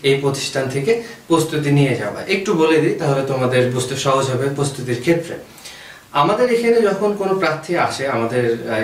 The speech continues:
এই সোলজার একাডেমিতে, সর্বপ্রথম তাদের আমরা একটা প্রাথমিক medical চেক আপ করাই। প্রথমত medical চেক আপটা কেন important?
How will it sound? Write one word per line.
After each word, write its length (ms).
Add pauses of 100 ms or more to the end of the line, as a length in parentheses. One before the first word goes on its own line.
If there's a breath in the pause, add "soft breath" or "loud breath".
এই 140
সোলজার 380
একাডেমিতে, 480
সর্বপ্রথম 560
তাদের 240
আমরা 220
একটা 180
প্রাথমিক 380
medical 440
চেক 180
আপ 60 (100)
করাই। 180 (640 loud breath)
প্রথমত 400
medical 380
চেক 180
আপটা 240
কেন 320
important? 480